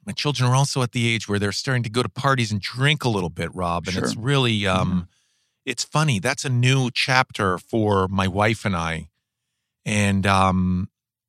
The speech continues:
Speaker 1: it's funny. It, just this weekend, I dropped them off at a party, and I was like, beforehand, I have to say, like, "Hey, guys, you know, I can't tell you what to do and what not to do, you know, but, like, try not to get, like, wasted." And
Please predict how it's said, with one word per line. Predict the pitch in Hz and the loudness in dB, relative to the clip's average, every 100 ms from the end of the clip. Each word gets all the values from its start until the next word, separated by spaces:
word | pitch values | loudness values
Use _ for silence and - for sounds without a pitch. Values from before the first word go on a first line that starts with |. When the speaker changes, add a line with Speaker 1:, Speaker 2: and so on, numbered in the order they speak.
| _ _ _ _ _ | _ _ _ _ _
Speaker 1:
it's | - | -16
funny. | - 127 120 | -4 0 2
It, | 95 | 2
just | - 139 | -2 -4
this | 147 127 | -4 -6
weekend, | 107 120 - 101 82 73 - - | -2 -2 0 0 -2 -6 -14 -16
I | - | -12
dropped | - 127 135 | -4 -4 -2
them | 120 | -2
off | 123 110 | -2 -2
at | |
a | 87 - | -10 -8
party, | 90 131 131 127 123 120 120 - _ | -4 -2 -2 -4 -4 -4 -6 -10 _
and | 98 98 92 90 - | -6 -2 -2 -4 -8
I | 107 | -8
was | 104 104 - | -8 -8 -8
like, | 101 - - - | -8 -10 -20 -20
beforehand, | 107 - 127 117 110 107 101 87 | -14 -4 0 2 2 0 -4 -6
I | 101 | -8
have | 98 | -8
to | - | -8
say, | - 107 107 | -6 -2 -2
like, | 101 95 - - - _ _ _ | -2 -6 -12 -20 -20 _ _ _
"Hey, | 127 | -8
guys, | 120 120 113 - - _ _ _ _ _ _ _ _ _ - | -4 -6 -4 -8 -10 _ _ _ _ _ _ _ _ _ -2
you | 127 | 2
know, | 117 113 - | 2 2 -4
I | |
can't | 117 160 147 | -6 -4 -2
tell | 147 | 0
you | 127 113 | 2 4
what | 123 - | 2 2
to | |
do | 107 123 123 | 2 4 4
and | 117 | 4
what | 110 101 | 2 2
not | 113 123 | 2 2
to | 107 | -2
do, | 85 92 90 92 | -4 -2 -2 -2
you | 101 | -2
know, | 101 104 | 0 -2
but, | 101 104 | -2 -4
like, | 101 104 - - | -4 -6 -8 -12
try | - 127 | -8 -4
not | 139 120 | -2 -2
to | 113 | -6
get, | - 104 104 | -8 -8 -10
like, | 92 | -16
wasted." | 98 120 123 - 113 107 104 101 90 | -10 -8 -6 -8 -6 -2 -2 -2 -6
And | 90 90 | -10 -14